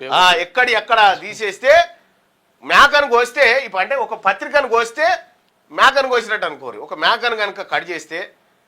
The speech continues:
Speaker 2: మేకను కట్ చేస్తే ఆ పెండ కసరు ఉంటుంది చూడు, అదేమో బీసీలకు వచ్చింది.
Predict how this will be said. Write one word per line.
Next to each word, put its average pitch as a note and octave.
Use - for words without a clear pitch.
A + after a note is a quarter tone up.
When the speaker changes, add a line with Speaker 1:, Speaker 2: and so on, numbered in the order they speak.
Speaker 2:
మేకను A#3
కట్ G#3+
చేస్తే A3
ఆ E3
పెండ A3
కసరు A#3
ఉంటుంది G#3
చూడు, C4+
అదేమో A3+
బీసీలకు A3+
వచ్చింది. C3